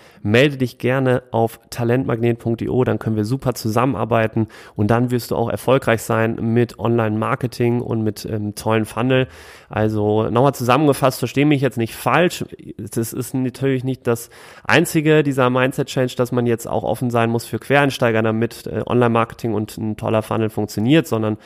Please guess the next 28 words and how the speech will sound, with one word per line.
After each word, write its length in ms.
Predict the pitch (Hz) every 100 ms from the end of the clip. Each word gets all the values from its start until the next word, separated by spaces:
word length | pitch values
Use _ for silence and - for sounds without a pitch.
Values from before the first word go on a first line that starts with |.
| - - -
das 220 | - 110 131
ist 100 | 120
einfach 320 | 117 120 117
eine 160 | 113
grundsätzliche... 960 | 104 120 139 139 113 120 120 117 110 110 - - - - -
Ähm, 420 | 107 101 101 101 - _ - - _
ja, 220 | 98 101 139
grundsätzliche 880 | 147 131 135 120 127 120 123 117
Voraussetzung, 760 | 110 104 113 156 143 - 131 120
dass, 320 | 110 110 - - 85 - - -
dass 240 | - 117 -
man 200 | 120 110
eben 480 | 117 113 113 110 -
heute 460 | 107 113 127 - 123
im 120 | 104
Fachkräftemangel 1040 | 131 - - 117 117 113 113 117 117 110
super 580 | 110 143 135 123 - -
damit 320 | - 110 107
lösen 340 | 107 143 180 139
kann, 240 | - 117
wenn 120 | 113
man 140 | 110 -
eben 140 | 113
auch 160 | 98 -
offen 240 | 160 -
ist 120 | 120
für 120 | - 110
Quereinsteiger. 760 | - 107 110 - 113 117 139